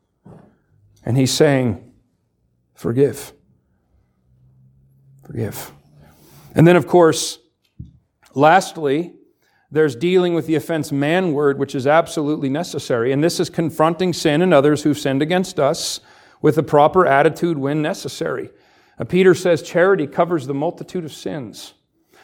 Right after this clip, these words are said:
There's gonna be a lot of sins in the Christian life. People offend us, little things. We just let go. Love covers them. And, and the more mature we are, I think the more we're able to do that. But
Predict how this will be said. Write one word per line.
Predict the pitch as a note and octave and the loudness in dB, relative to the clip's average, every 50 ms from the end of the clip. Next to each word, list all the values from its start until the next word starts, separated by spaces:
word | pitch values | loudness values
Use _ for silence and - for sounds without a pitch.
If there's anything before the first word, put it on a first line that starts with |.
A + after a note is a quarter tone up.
| _ | _
There's | - D#3 D3+ | -4 0 2
gonna | F#3 F#3 | 4 6
be | F3 E3+ | 6 6
a | E3 | 6
lot | D#3+ D#3+ E3+ F#3 F#3+ | 8 6 6 6 4
of | - | 0
sins | - - F#3+ F3+ F#3 E3+ D3+ | -2 -2 -2 -2 -2 -2 -4
in | E3+ | -6
the | D#3 C3+ | -8 -6
Christian | - F3+ F3 F3 - - E3+ D#3 | -4 -6 -6 -6 -8 -8 -6 -4
life. | D3+ D#3+ E3 E3+ E3 - - | -4 -4 -4 -4 -6 -8 -8
People | F3 E3 - F3 D#3+ D3+ | -10 -8 -6 -4 -4 -4
offend | D3+ - E3 D#3+ E3 E3 D#3+ | -4 -4 -6 -6 -4 -4 -4
us, | D#3+ D#3+ D#3+ | -4 -4 -6
little | D3+ D#3 D#3+ E3+ D3+ | -6 -4 -2 -2 -2
things. | - D#3+ D#3 D#3+ E3 C#3 C#3+ | -2 -2 -2 -2 0 0 -2
We | D3+ | -2
just | C3+ E3 D#3+ - - | -4 -4 -8 -4 -2
let | F#3+ F3+ E3 C#3 | -2 -2 -2 0
go. | C#3 D#3+ D#3+ D#3 C#3 | 0 2 2 2 0
Love | C#3+ C#3+ D3+ E3 F3+ E3 - | 0 2 2 2 2 2 0
covers | - F3+ F3 E3+ F3 C#3 A#2 | 2 2 2 2 2 -2 -4
them. | C#3 C3+ A2+ - - _ _ _ _ _ _ _ _ _ _ _ _ _ _ _ _ _ _ _ _ _ - | -6 -10 -12 -14 -18 _ _ _ _ _ _ _ _ _ _ _ _ _ _ _ _ _ _ _ _ _ -6
And, | C#3+ C#3+ D#3 D#3+ | -4 -2 2 2
and | E3 E3 E3+ | 4 4 4
the | E3 | 4
more | E3 E3+ F#3+ G3+ | 4 4 4 4
mature | F#3+ E3+ - - F#3+ G3 G3+ | 2 0 0 2 4 4 6
we | F#3 E3+ D#3+ | 6 4 4
are, | D#3 D#3 D#3 D#3+ | 4 4 4 2
I | |
think | D#3 E3 F3 E3 | 0 -2 -4 -4
the | D#3 | -4
more | D#3 D#3 E3 F3 E3 | -2 -2 0 0 2
we're | D3+ D3+ | 2 2
able | E3 E3 D#3 C#3+ | 2 2 0 -2
to | C#3 C3 | -2 -2
do | C3+ F3+ F#3+ D#3 | -2 -2 -2 0
that. | D3 C#3 C3+ B2+ - | 0 0 0 0 0
But | B2+ D3+ D3 - - | -2 -2 -2 -2 -6